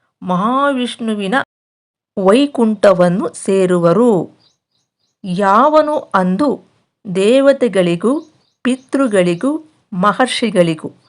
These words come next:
ಮನಃಪೂರ್ವಕವಾಗಿ ತರ್ಪಣಗಳನ್ನು ಕೊಡುವನೋ ಅವನ ಅಧ್ಯಯನವು ಯಜ್ಞವು ಸಫಲವಾಗಿ ಒಂದು ನೂರು ಶಾರ್ದಗಳನ್ನು ಮಾಡಿದಂತಹ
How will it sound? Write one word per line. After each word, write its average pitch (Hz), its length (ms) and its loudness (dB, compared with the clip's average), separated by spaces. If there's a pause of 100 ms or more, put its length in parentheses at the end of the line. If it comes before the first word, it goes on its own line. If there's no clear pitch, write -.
(440)
ಮನಃಪೂರ್ವಕವಾಗಿ 208 1500 0 (260)
ತರ್ಪಣಗಳನ್ನು 214 960 0
ಕೊಡುವನೋ 190 840 0 (680)
ಅವನ 247 320 4 (240)
ಅಧ್ಯಯನವು 202 1160 2 (840)
ಯಜ್ಞವು 196 880 0 (300)
ಸಫಲವಾಗಿ 208 960 2 (420)
ಒಂದು 254 440 -2
ನೂರು 240 520 -2 (140)
ಶಾರ್ದಗಳನ್ನು 220 1200 0
ಮಾಡಿದಂತಹ 214 1080 -2